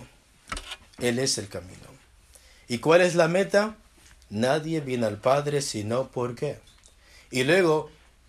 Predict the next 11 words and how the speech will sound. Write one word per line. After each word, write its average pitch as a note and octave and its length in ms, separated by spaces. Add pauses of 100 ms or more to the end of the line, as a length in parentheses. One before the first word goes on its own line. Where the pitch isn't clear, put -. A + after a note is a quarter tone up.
(140)
"If C3+ 240
nobody D#3 960 (1200)
come D3 300
to C#3 120
the B2 120
Father B2 580 (540)
except - 680 (800)
through A#2+ 420 (920)
me". C3 420 (340)
Luego E3+ 400
Cristo D#3+ 720